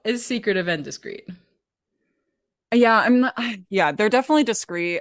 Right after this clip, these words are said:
Speaker 2: I'm wondering if they are secretive or not. I think you're right. I think they're secretive.
Speaker 1: I think that they would keep everything, uh,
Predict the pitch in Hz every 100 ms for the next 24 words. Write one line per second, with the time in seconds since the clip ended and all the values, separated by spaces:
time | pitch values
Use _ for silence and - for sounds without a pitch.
0 | - 214 196 214 330 349 - - 151 151
1 | - 156 - 143 135 147 139 139 139 -
2 | 233 254 220 160 107 85 - - 185 170
3 | - - - - - - - _ _ _
4 | _ _ - 208 190 202 196 190 190 170
5 | 165 208 - 170 170 160 160 151 147 -
6 | 151 143